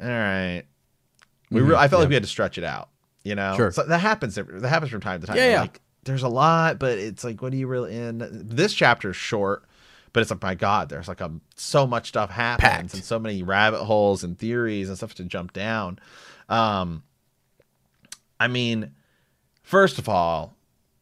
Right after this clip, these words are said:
Speaker 1: l-, uh, le-, let's, I just wanna, I just wanna start with one thing real quick here, okay?
Speaker 2: Okay.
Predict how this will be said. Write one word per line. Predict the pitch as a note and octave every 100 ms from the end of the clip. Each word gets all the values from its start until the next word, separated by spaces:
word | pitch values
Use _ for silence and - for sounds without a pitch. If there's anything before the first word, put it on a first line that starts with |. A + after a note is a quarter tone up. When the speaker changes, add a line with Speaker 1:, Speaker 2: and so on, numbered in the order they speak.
| _ -
Speaker 1:
l-, | D2 A2+ A2 -
uh, | G#2 G2+ F#2+
le-, | B2 C#3+ E2
let's, | D3+ - C#3 - _ _ _ C3
I | C#3
just | C#3+ C#3+ B2+ D3+
wanna, | F3 C3+
I | A#2+
just | C#3
wanna | C#3
start | C3+ A2+
with | G2
one | G2+ G#2 F#2+
thing | F2+ D#2
real | D2 -
quick | - -
here, | - - - -
okay? | - -
Speaker 2:
Okay. | F#2+ F#2